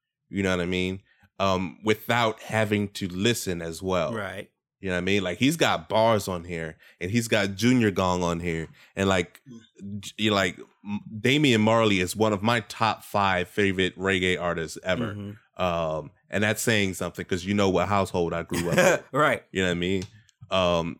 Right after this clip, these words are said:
Speaker 1: so I love Damian Marley and him on the track, Jay-Z on the track, talking that ish. You know what I'm saying? All of that goes really well together. And it's a nice, um, like Boom was saying, it's a nice sojourn from what this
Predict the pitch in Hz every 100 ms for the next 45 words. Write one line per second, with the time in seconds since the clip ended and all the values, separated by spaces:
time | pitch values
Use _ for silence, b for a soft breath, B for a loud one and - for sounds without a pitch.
0 | - - 123 98 92 87 85 101 113 117
1 | 107 110 104 98 92 92 90 90 87 80
2 | 90 123 117 110 95 - 101 90 87 -
3 | 90 90 104 98 120 110 98 - 95 87
4 | - 95 95 90 87 85 - B B B
5 | _ 90 90 - 90 82 80 65 95 110
6 | 107 101 90 104 98 95 104 104 117 107
7 | 98 101 98 101 92 87 82 82 B B
8 | - 117 123 127 120 127 127 - - b
9 | b b _ 107 104 95 92 92 80 _
10 | _ 113 107 131 117 131 107 113 107 107
11 | 107 113 117 - - - - 135 120 101
12 | 117 110 101 98 117 101 92 92 104 101